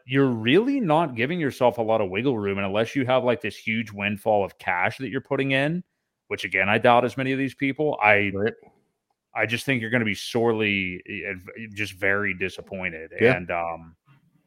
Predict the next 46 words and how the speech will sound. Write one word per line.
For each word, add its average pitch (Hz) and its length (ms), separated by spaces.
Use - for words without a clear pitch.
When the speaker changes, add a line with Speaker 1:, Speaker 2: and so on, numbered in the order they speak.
Speaker 1:
yeah. 87 260
So 127 260
what's 160 200
your 302 80
take 202 240
on 156 80
that? 101 140
I 104 40
mean, 110 120
I 113 100
was 196 160
really 170 280
shocked. 143 500
I 101 140
am 110 260
shocked. 151 600
Um, 98 600
I 95 120
don't 117 120
know. 87 200
Weird. 98 320
Speaker 2:
I, 139 300
I, 117 300
I 113 160
completely 110 880
agree 95 320
with 92 240
you. 95 500
Uh, 85 120
you 95 160
know, 87 140
I 85 60
think 95 160
I 90 120
had 92 180
said 95 220
it 87 80
earlier 90 400
too, 131 300
was 87 260
the, 92 280
the 95 120
whole 117 280
lottery 98 500
ticket 104 400
mentality. 85 680